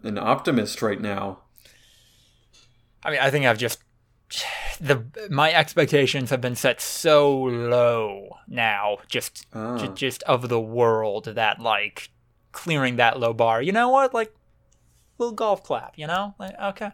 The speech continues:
Speaker 2: Good job. Good job, society.
Speaker 1: Sure.
Speaker 2: That fucker who killed George Floyd is out on bail now, and that is horrific to me, though.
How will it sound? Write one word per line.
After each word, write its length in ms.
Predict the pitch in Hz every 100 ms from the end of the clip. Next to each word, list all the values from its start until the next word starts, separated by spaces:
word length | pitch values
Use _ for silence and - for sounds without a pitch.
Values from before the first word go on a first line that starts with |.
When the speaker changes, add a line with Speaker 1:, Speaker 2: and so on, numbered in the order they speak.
| _ _ _ _ - _ _ - _ _ - _
Speaker 2:
Good 140 | 220
job. 260 | - 170 123 _ _ _ _ _ _ -
Good 80 | 175
job, 200 | 165 135
society. 580 | - 143 131 131 135 _ _ _ _ _ _ _ _ _ _ _ _ _ _ _ - _ _ _ -
Speaker 1:
Sure. 260 | - 156 - - _ _ _ _ _ _ _ - - - -
Speaker 2:
That 180 | - -
fucker 160 | 156
who 140 | 151 127
killed 280 | 151 139
George 280 | 120 135 120
Floyd 520 | - - 131 127 117
is 100 | 107
out 140 | 127 117
on 160 | 113
bail 320 | 104 117 117 107
now, 320 | 104 104 104
and 100 | 110
that 140 | 110
is 140 | 98 -
horrific 500 | 107 104 113 107 -
to 100 | 107
me, 140 | 104
though. 220 | 107 104